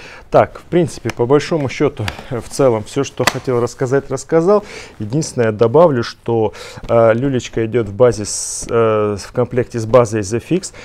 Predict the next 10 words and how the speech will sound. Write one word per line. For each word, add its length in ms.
но 180
её 140
можно 300
также 320
ставить 400
с 60
помощью 580
ремня 400
пятиточного. 920
Но 380